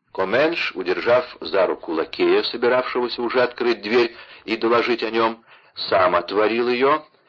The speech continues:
и застал эту семейную картину. При виде офицера... Бруссель немного смутился, но, видя, что тот ему вежливо поклонился,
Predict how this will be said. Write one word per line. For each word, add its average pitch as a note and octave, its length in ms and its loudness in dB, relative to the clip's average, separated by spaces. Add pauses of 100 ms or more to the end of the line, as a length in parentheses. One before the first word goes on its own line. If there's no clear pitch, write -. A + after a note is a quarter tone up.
(360)
и D#2+ 100 -10
застал B2+ 500 -2
эту E3+ 180 -2
семейную D3 540 -4
картину. - 600 -6 (1600)
При G2+ 160 -4
виде A2 220 2
офицера... G#2 600 -2 (520)
Бруссель F2+ 580 0
немного F2+ 340 -4
смутился, F#2 800 -8 (720)
но, F#2 100 0
видя, G2+ 420 4
что G2+ 200 -2
тот G2+ 200 2
ему F#2+ 200 -2
вежливо F2+ 420 0
поклонился, F2+ 840 -4